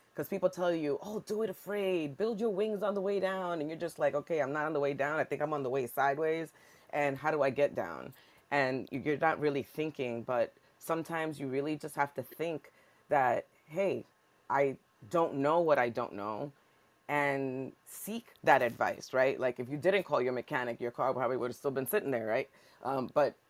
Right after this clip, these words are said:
understanding that that also means seeking, um, some, you know, words of wisdom from people who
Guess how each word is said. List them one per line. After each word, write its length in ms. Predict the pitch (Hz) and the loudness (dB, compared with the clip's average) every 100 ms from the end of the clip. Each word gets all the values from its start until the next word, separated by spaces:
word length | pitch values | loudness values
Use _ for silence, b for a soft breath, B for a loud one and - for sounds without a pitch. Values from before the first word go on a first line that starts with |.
| - | -4
understanding 720 | 175 170 160 151 156 156 139 | 0 0 0 -2 -2 0 -2
that 160 | 127 - | -2 0
that 160 | 131 | 0
also 260 | 127 127 120 | 0 -4 -6
means 260 | 117 117 - | -6 -6 -10
seeking, 720 | - 165 160 - 123 117 113 b b b | -12 -14 -12 -8 -6 -8 -10 b b b
um, 300 | - 110 110 - - | -6 -6 -8 -12 -6
some, 480 | - 131 117 117 - _ _ _ _ _ _ - | -2 -2 -2 -8 -12 _ _ _ _ _ _ -8
you 120 | 135 | -4
know, 240 | 120 110 - - 110 | -4 -4 -10 -18 -6
words 300 | 127 151 143 | 0 0 -2
of 120 | 120 | -2
wisdom 360 | 131 139 131 123 | -2 -2 -4 -6
from 160 | 123 | -8
people 300 | 120 139 139 | -8 -8 -6
who 320 | 120 131 113 | -6 -8 -8